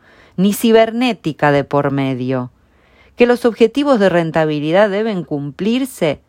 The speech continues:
nadie lo pone en duda y se trabaja todos los días sobre ellos. Que las personas deben conversar, creo que tampoco,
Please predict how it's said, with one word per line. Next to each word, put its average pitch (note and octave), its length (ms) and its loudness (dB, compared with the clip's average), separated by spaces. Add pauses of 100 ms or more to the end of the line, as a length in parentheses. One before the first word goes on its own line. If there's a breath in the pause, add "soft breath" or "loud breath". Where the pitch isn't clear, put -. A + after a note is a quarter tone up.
(400)
nadie C#4+ 640 -4
lo D#3 180 -4
pone E3+ 260 -2
en D#3+ 160 -4
duda E3 480 0 (260 soft breath)
y F3+ 80 -8
se G#3 140 2
trabaja A3+ 680 2 (140)
todos A3+ 340 2
los E3+ 140 -4
días E3 300 -2
sobre C3+ 460 -6
ellos. - 480 -12 (800 soft breath)
Que F#3 100 2
las F#3 140 0
personas A#3+ 460 2
deben G3 340 2
conversar, D#3+ 800 0
creo A#3 280 2
que D#3+ 140 -2
tampoco, C#3+ 920 -2